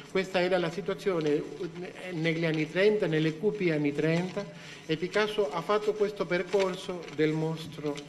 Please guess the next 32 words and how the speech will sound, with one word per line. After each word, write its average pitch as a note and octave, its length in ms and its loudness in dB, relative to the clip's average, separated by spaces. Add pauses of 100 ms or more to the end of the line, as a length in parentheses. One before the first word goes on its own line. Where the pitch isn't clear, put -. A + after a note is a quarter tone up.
alla D3 220 0
tragedia D3 680 0 (340)
in D3 140 0
un'unione D3+ 580 2
magistrale. B2+ 760 -6 (1000)
Ma G3 200 6
come D#4 320 8
i G3+ 200 4
disegni C4+ 420 6
preparatori F3+ 760 6
del C#3+ 280 8
Guernica, D#3 680 2 (160)
eh, - 200 -8
si - 200 -6
hanno C3 240 0
mostrato G3 480 4
negli C3+ 320 0
anni C3 180 -4 (360)
trenta, F3+ 380 2
negli E3 160 2
anni C#3+ 160 2
quaranta, F#3 480 2
cinquanta, F3+ 500 -2
ma C#3 140 0
dopo E3+ 240 -4
come C#3 240 -4
sono D#3+ 240 -4
fragili F#3 440 2
non C#3+ 140 2
si D3 120 -4
possono D3+ 420 -4
mostrare D3+ 580 0